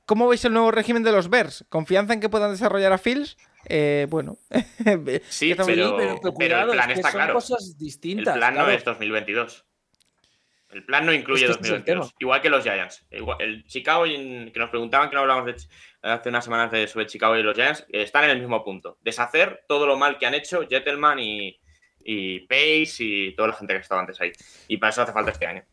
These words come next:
Speaker 2: Y el año que viene, otra cosa.
Speaker 1: Bueno.
Speaker 2: Además que no se carguen a Fields por el camino, pero bueno, eso sería cosa de Chicago.
Speaker 1: N F C Sur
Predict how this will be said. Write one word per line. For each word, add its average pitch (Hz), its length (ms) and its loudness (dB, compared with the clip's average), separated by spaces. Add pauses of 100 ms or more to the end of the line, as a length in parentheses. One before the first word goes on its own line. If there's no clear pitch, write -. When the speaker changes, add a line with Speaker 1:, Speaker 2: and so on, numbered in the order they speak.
Speaker 2:
Y - 100 -6
el 95 40 -2
año 107 160 -2
que 117 80 0
viene, 139 220 2
otra 107 180 -2
cosa. 92 280 -16 (580)
Speaker 1:
Bueno. 156 140 0
Speaker 2:
Además 117 180 0
que 120 100 -4
no 110 100 -6
se - 140 -14
carguen 113 360 0
a 101 340 0
Fields 104 180 -6
por 98 120 -2
el 92 40 -4
camino, 87 340 -6
pero 92 180 -6
bueno, 90 280 -10
eso 101 180 -14
sería 101 300 0
cosa 101 160 -4
de 98 60 2
Chicago. - 320 -12 (300)
Speaker 1:
N 233 160 0
F 285 140 0
C 311 140 2
Sur 185 300 0